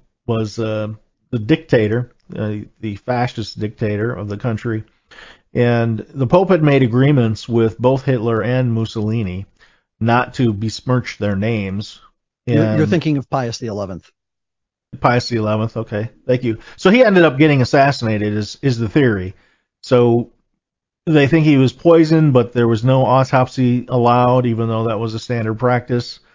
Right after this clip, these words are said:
Speaker 1: And he, the, the orders were to immediately, um, embalm him also. So very sus-, suspicious death there. And, um, you know, the, the political world, the church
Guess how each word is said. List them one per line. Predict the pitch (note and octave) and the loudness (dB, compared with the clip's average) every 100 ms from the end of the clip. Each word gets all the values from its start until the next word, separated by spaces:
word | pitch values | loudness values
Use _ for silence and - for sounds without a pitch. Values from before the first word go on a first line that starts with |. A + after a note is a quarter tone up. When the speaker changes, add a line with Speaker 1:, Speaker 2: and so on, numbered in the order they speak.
| _ _ _ B2 | _ _ _ -4
Speaker 1:
And | A2 A2 A2 | -2 -2 -4
he, | A2+ A#2 A#2 | -4 -4 -4
the, | B2 A#2+ - | -6 -6 -4
the | A#2+ A#2+ | -4 -2
orders | C3 B2+ A#2+ A2 | 2 2 2 2
were | A#2 A2+ A2+ | 0 0 0
to | B2 A2+ G#2+ | -2 -2 -2
immediately, | A2+ A#2+ A#2 A2+ A#2 A2 G#2 G#2 _ _ _ _ | -2 0 0 -2 -4 -6 -8 -10 _ _ _ _
um, | A2 G2 F#2+ E2 - _ _ - | -8 -6 -8 -10 -16 _ _ -4
embalm | A#2+ A2+ A#2 B2+ C3 | -2 0 2 4 4
him | A#2 G2 G2 G#2+ _ _ - | 2 -2 -6 -10 _ _ -6
also. | A#2 B2 - G2 G2 | 0 0 -2 -6 -6
So | - C#3+ C3+ | -4 -2 -2
very | A#2+ D3 E3 F3 | -2 2 4 4
sus-, | - C3 - | 0 -6 -10
suspicious | - C#3+ B2+ D#3 D3 A#2 G#2+ | -6 -4 -2 -2 -2 -2 -4
death | A#2+ A#2+ A#2+ | -2 -2 -2
there. | G#2+ F2+ F2+ - _ - - _ _ | -4 -4 -6 -10 _ -20 -20 _ _
And, | B2+ A#2+ A#2+ A#2 | 0 0 0 0
um, | A2+ A2 G#2 G2+ - _ _ _ - | -2 -2 -4 -6 -10 _ _ _ -4
you | C#3+ | -4
know, | |
the, | A#2 A#2+ | -2 -4
the | B2 C3 | -4 -2
political | F3+ G3 F3+ D#3 | 0 2 2 2
world, | C3+ D3+ B2 | 4 4 2
the | A2 | 0
church | - F#3+ | 0 0